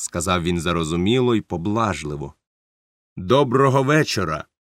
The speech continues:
«Доброго вечора, Дансе», — сказав доктор і хитнув головою. «Доброго вечора, друже Джим. Який вітер заніс вас сюди?»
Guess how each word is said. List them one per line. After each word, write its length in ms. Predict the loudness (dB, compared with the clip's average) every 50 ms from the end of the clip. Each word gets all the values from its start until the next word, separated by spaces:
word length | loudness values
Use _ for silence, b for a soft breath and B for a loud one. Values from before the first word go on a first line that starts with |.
| _ _ _ _ _ _ _ _ _ _ -20 B B -18 B B -10 -2
«Доброго 420 | B 4 4 6 8 8 8 8 8
вечора, 420 | 6 4 4 4 2 4 4 4
Дансе», — 480 | 4 4 4 2 2 2 2 2 2 2
сказав 380 | 0 -6 -6 -4 -2 -2 -2
доктор 440 | 0 -2 -2 -2 -2 -6 -8 -8 -8 -8
і 80 | -10 -8
хитнув 360 | -8 -8 -6 -4 -4 -4 -4
головою. 580 | -2 -2 -2 -2 0 -2 -2 -2 -4 -8 -10 -14 B B B B B B B
«Доброго 440 | 0 0 2 4 4 4 4 4
вечора, 420 | 6 4 4 4 2 2 2 2 2
друже 360 | 2 0 -2 0 0 0 -2
Джим. 540 | -2 -2 0 2 2 2 2 0 -2 -4 -10 -14 _ _ -2
Який 460 | 2 4 4 4 6 4 4 4 4
вітер 380 | 4 2 2 0 0 0 0 2
заніс 460 | 2 2 2 4 2 0 -2 -2 0
вас 220 | 0 2 2 0 -2
сюди?» 640 | -4 -2 -2 -2 0 0 2 4 4 2 2